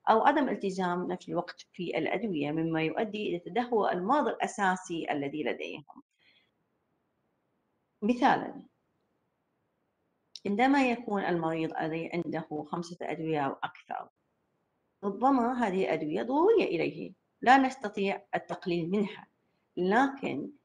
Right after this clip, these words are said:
إذا مريض يعاني من أعراض معينة من مرض، ربما نستفيد أن نغير الدواء إلى بديل.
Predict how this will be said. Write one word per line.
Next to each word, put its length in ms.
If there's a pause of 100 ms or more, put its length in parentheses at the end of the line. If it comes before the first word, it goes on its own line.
(160)
إذا 180
مريض 440
يعاني 800
من 140
أعراض 440
معينة 500
من 220
مرض، 340 (800)
ربما 640 (100)
نستفيد 640
أن 240
نغير 540 (180)
الدواء 520
إلى 160
بديل. 500